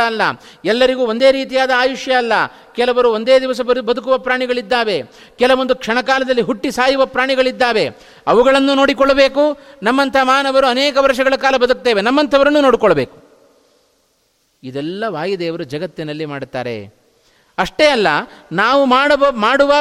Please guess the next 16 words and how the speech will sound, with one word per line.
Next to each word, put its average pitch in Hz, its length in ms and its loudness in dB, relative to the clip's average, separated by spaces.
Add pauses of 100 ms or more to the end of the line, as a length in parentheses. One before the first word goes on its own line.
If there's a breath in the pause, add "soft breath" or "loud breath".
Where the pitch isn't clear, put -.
(520)
ಕರ್ಮಗಳು, 240 680 2 (220 loud breath)
ಆ 247 220 0
ಕರ್ಮಗಳು 269 540 2
ಪುಣ್ಯ 269 320 -2
ಕರ್ಮವೋ 247 640 2
ಅಥವಾ 254 480 0
ಪಾಪ 240 280 0
ಕರ್ಮವೋ, 233 680 2 (200 loud breath)
ಆ 240 160 2
ಕರ್ಮಕ್ಕೆ 262 480 0
ಎಷ್ಟು 262 300 0
ಪುಣ್ಯ 247 260 -2
ಬಂತು, 247 640 0
ಎಷ್ಟು 254 280 0
ಪಾಪ 233 200 0
ಬಂತು, 240 600 2